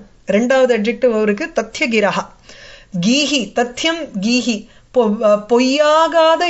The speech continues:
இருக்கக்கூடிய ஒரு வார்த்தை கொண்டவர். பேச்சு அவருக்கு.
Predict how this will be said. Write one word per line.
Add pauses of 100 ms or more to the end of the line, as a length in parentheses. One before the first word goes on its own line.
(100)
இருக்கக்கூடிய
ஒரு
வார்த்தை
கொண்டவர். (640)
பேச்சு
அவருக்கு.